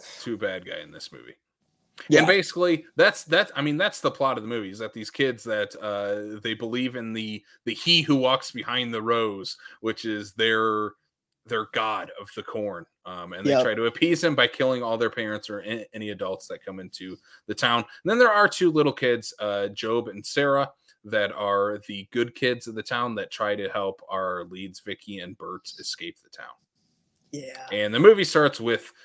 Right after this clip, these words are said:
Speaker 1: Job, uh, doing a voiceover explaining what happens. And I think my favorite scene in this movie is the opening diner sequence. The one at least, I at least think is the best shot and probably the most tense.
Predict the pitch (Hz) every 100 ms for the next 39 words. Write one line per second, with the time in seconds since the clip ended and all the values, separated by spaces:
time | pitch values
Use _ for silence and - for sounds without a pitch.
0 | _ 104 127 123 120 120 117 - _ 80
1 | 98 - _ 67 92 87 87 90 - 104
2 | 101 95 95 95 95 143 151 - 135 131
3 | 127 98 110 - - 139 131 117 113 104
4 | 101 113 - - - - 180 180 - 151
5 | - 349 440 370 - 208 175 123 - 156
6 | 131 107 98 - 101 101 110 110 - 127
7 | 135 156 127 110 113 113 107 95 - 90
8 | - 71 - - - - - 147 240 254
9 | 214 208 160 - 147 160 156 147 - 147
10 | 139 123 110 104 113 - - 117 139 151
11 | 107 104 _ _ - 123 127 139 139 143
12 | 147 - - 143 202 - -